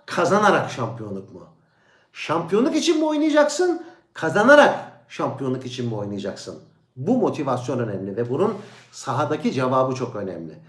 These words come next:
Yoksa ben bu maçı bırak bir tarafa, Konya'da Galatasaray'ın mağlup olacağını öngörmüyorum. Bu karşılaşmada da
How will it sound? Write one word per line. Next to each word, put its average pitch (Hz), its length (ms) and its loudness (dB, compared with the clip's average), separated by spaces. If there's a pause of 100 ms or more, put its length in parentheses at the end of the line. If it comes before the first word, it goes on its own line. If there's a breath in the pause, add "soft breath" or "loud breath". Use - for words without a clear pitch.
(140 soft breath)
Yoksa 170 640 -2 (120)
ben 127 360 -2 (280 loud breath)
bu 143 200 -2
maçı 127 340 -6
bırak 120 300 -4
bir 101 80 -16
tarafa, 104 640 -4
Konya'da 110 380 -6
Galatasaray'ın 117 720 -4 (220 loud breath)
mağlup 117 360 -2
olacağını 101 480 -6
öngörmüyorum. 120 720 -2
Bu 233 120 -2
karşılaşmada 240 720 2
da 117 240 0